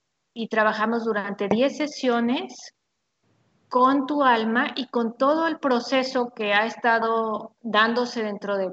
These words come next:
ti y que ha estado estorbando para que tú puedas bajar de peso con tranquilidad.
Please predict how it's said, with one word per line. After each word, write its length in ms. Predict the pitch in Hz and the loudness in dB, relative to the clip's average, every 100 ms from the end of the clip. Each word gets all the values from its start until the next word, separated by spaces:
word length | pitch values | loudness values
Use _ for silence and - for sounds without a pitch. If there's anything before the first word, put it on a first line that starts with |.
| - | -6
ti 240 | 226 285 - - _ _ _ _ _ | -4 -4 -6 -16 _ _ _ _ _
y 180 | 247 240 | -8 0
que 120 | 247 | 2
ha 40 | 240 | 2
estado 400 | 240 285 285 277 | 0 0 2 2
estorbando 840 | 277 - 220 202 214 214 214 233 | 0 -2 -2 0 2 2 0 0
para 220 | 220 196 | 0 -2
que 140 | 208 202 | -2 -6
tú 180 | 262 262 | -6 -4
puedas 360 | 233 214 214 | -2 0 -2
bajar 360 | 208 196 202 190 | -4 -6 -4 -4
de 120 | 196 | -4
peso 340 | 202 185 196 | -4 -4 -6
con 180 | 190 190 | -8 -6
tranquilidad. 640 | 185 175 170 185 180 175 | -6 -8 -8 -8 -6 -6